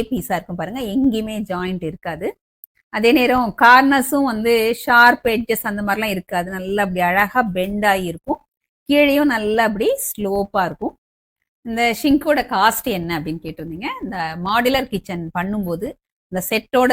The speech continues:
சேர்ந்து வந்ததுனால இதோட காஸ்ட் வந்து தனியா தெரியல.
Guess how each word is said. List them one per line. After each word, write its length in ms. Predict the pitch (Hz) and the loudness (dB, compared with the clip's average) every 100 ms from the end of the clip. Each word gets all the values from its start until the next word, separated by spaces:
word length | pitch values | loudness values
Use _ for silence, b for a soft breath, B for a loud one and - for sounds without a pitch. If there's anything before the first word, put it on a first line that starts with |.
| 233 | 0
சேர்ந்து 460 | - 202 240 254 | -2 -2 0 -2
வந்ததுனால 520 | 170 160 160 156 160 202 330 165 165 | -2 -4 -6 -8 -10 -8 -8 -8 -12
இதோட 300 | 165 156 156 151 | -14 -14 -12 -10
காஸ்ட் 400 | - 196 226 - | -2 0 0 -4
வந்து 140 | 190 - | -10 -8
தனியா 300 | 139 156 175 - | -8 -6 -6 -8
தெரியல. 360 | 151 156 147 | -10 -10 -8